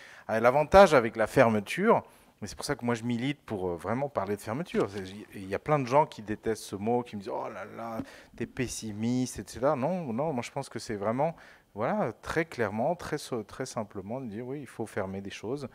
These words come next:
il faut apprendre à fermer des choses, à ne pas faire advenir des choses aussi. » Euh, voilà. Et, euh, et typiquement, voilà, nos alliés, ce sont dans les entreprises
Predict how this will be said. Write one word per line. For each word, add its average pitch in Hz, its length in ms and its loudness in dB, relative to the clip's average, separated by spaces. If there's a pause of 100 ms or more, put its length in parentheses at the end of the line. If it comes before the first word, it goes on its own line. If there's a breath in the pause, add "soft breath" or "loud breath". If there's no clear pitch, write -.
(280 loud breath)
il - 40 -20
faut - 140 -4
apprendre 123 400 2
à 104 60 2
fermer 98 300 -6
des 87 100 -10
choses, 143 260 -2
à 117 80 -2
ne 113 140 -2
pas 131 240 4
faire - 360 -2
advenir 117 680 -2
des 95 100 -6
choses 139 320 -6
aussi. » 131 380 -12 (640 loud breath)
Euh, 92 680 -4
voilà. 143 240 4 (300 loud breath)
Et, 104 180 0
euh, 98 280 4 (420 soft breath)
et 113 80 0
typiquement, 143 580 4
voilà, 147 220 8
nos 127 240 6
alliés, 143 400 4
ce - 180 -4
sont 180 260 0
dans 135 180 6
les 131 180 2
entreprises 156 720 -2